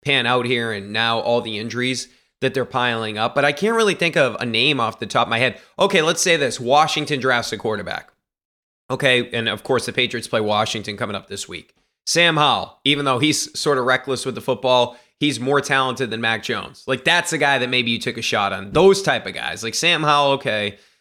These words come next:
That, that's one that would make sense to me if they can't get a quarterback in the first round. But the more and more I think about it,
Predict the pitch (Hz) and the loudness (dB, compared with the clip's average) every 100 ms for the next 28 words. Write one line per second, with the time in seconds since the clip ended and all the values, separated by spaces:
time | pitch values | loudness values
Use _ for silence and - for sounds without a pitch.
0 | _ 151 170 - 165 185 180 196 151 131 | _ 0 2 2 2 2 0 2 2 0
1 | 117 120 - 120 113 113 117 - 170 123 | -2 -4 -4 -6 -6 -6 -6 0 2 2
2 | - - _ _ _ 139 131 - 143 139 | 0 -14 _ _ _ -2 -2 0 0 2
3 | 131 117 131 120 113 110 101 - 117 190 | 0 -2 -2 0 -2 -4 -8 -4 -2 2
4 | 226 143 139 139 165 214 185 165 135 - | 2 2 0 -2 2 2 2 0 0 -2
5 | 170 175 110 95 110 98 | -4 -4 -4 -4 -4 -6